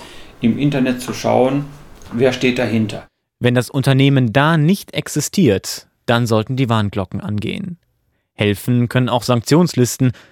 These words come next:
Speaker 2: auf denen der Verfassungsschutz kritische Unternehmen aufführt.
Speaker 1: Größere Unternehmen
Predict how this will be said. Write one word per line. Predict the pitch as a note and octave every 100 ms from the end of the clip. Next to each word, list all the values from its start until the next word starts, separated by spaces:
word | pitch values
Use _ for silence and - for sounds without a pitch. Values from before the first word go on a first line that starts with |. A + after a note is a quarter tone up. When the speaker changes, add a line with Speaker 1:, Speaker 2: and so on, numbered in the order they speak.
| _ -
Speaker 2:
auf | C3+
denen | C3+ C3 B2+ B2+
der | A#2
Verfassungsschutz | A2+ A2 A2 - C3+ C#3 B2+ - -
kritische | - D#3 C#3+ - C#3
Unternehmen | B2+ - C3 D3 D#3+
aufführt. | A#2 F#2+ - G2+ - - - _ _ -
Speaker 1:
Größere | - D3 D3 -
Unternehmen | D3 D3+ D3 C3+ C3+ C#3 C#3 C3+